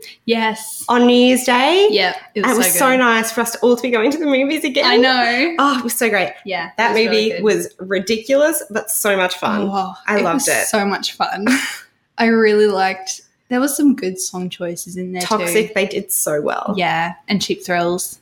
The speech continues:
Speaker 2: Uh-huh.
Speaker 1: I love that song.
Speaker 2: Which is also, like, our little group song.
Speaker 1: Mm-hmm. Okay.
Speaker 2: <laughs>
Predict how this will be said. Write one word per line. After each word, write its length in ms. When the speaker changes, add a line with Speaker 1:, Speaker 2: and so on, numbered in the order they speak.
Speaker 2:
Uh-huh. 180
Speaker 1:
I 140
love 180
that 180
song. 340
Speaker 2:
Which 180
is 120
also, 480
like, 220
our 200
little 300
group 260
song. 480
Speaker 1:
Mm-hmm. 300
Okay. 400
Speaker 2:
<laughs> 640